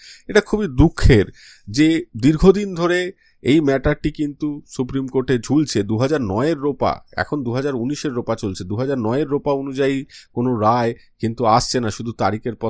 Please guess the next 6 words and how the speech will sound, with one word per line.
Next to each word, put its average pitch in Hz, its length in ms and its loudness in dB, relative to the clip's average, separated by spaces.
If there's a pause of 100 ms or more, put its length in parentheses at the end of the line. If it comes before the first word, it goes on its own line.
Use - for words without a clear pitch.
তারিখ 113 340 0
আসছে। 92 420 -4 (600)
যদিও 160 500 2 (300)
এর 113 320 -2
আগে 131 320 0
হাইকোর্টে 135 720 0